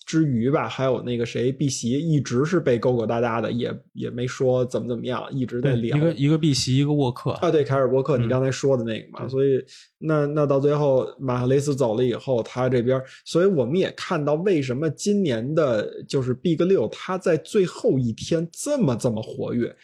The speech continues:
Speaker 1: 其实之前很少说在转会窗截止日的时候，Big 六一起在这个，这个压哨的时候来，来去买一些人，就有的，有的队还不止一个人的进。你像曼联当天进了俩，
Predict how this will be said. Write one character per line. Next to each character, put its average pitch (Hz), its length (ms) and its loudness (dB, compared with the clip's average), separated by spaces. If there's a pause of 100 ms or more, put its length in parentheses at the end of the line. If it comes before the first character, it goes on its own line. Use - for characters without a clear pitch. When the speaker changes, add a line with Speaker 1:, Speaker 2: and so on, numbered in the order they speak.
(160)
Speaker 1:
其 - 240 -2
实 233 240 0
之 233 180 -4
前 202 180 -2
很 180 300 -4
少 139 220 -6
说 131 160 0
在 131 160 2
转 120 240 -2
会 123 160 -6
窗 147 240 -4
截 135 160 2
止 143 80 -2
日 143 280 0
的 135 80 -2
时 - 160 -8
候， 120 300 -2
Big 160 180 2
六 160 200 4
一 165 160 0
起 - 360 -6 (140)
在 139 220 2
这 135 260 0
个， 120 140 0 (260)
这 143 140 2
个 123 100 2
压 180 200 0
哨 190 280 -2
的 120 60 2
时 120 160 -6
候 120 140 0
来， 120 340 0 (300)
来 127 240 0
去 127 340 -2
买 123 300 -2
一 123 120 -2
些 131 140 0
人， 131 220 2
就 196 80 0
有 127 260 0
的， 120 80 0
有 120 200 2
的 143 60 2
队 185 140 2
还 160 140 0
不 175 160 0
止 127 140 0
一 113 200 0
个 185 140 4
人 110 180 -2
的 117 100 -6
进。 113 300 -2
你 127 80 -8
像 170 160 -2
曼 175 140 2
联 165 320 0
当 185 160 0
天 190 140 2
进 185 140 0
了 131 100 2
俩， 113 180 -2